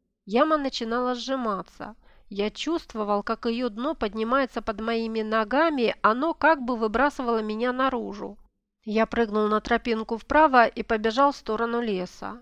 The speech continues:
Её окаймляли деревья, и она исчезала в туманной зеленоватой дали.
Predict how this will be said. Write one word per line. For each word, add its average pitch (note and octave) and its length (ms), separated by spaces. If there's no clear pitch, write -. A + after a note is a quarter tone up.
Её A3+ 480
окаймляли B3 640
деревья, B3 640
и B3+ 240
она C#4 280
исчезала B3+ 520
в - 60
туманной B3 480
зеленоватой A3+ 720
дали. G#3+ 500